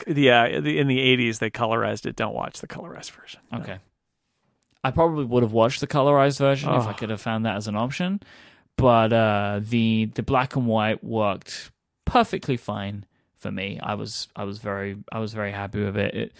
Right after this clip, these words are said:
Speaker 2: you know, like, like all n-, nicely produced, it was, it was very good resolution, right? Like, it looked really crisp, even though it's in black and white. You know, some,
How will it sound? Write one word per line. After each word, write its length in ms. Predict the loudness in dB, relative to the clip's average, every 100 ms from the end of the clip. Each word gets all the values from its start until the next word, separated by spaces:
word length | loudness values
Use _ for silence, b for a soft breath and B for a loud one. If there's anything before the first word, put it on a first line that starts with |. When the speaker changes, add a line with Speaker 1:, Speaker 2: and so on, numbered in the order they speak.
| B B B
Speaker 2:
you 80 | 4
know, 140 | 6 8
like, 220 | 6 4
like 240 | 2 4
all 500 | 8 10 10 6 2 -2
n-, 300 | -10 -10 -10
nicely 640 | -12 -6 0 2 2 0 -4
produced, 480 | -4 -6 -4 -2 -2
it 80 | 0
was, 140 | 2
it 120 | 2 4
was 140 | 2
very 240 | 6 6
good 160 | 6 2
resolution, 680 | 2 0 -2 -6 -4 -4 -2
right? 180 | 0 2
Like, 140 | 2
it 80 | 0
looked 260 | 4 4 4
really 160 | 0
crisp, 520 | 0 -2 -2 -2 -8 -10 -4
even 240 | -2 0
though 100 | 0
it's 140 | 0 -4
in 60 |
black 240 | -6 -8 -8
and 100 | -8
white. 260 | -6 -8 -10 b b b b
You 100 | -4
know, 80 | -4
some, 340 | -4 -6 -8